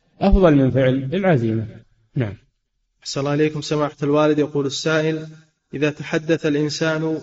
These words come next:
Speaker 2: مع شخص آخر يشكو إليه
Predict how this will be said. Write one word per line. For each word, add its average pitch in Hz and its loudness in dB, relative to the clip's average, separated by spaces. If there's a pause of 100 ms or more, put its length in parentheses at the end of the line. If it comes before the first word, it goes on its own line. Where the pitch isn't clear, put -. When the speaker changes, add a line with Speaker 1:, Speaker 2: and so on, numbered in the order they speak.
Speaker 2:
مع 147 -4
شخص - -8
آخر 151 -4 (520)
يشكو 151 0
إليه 156 0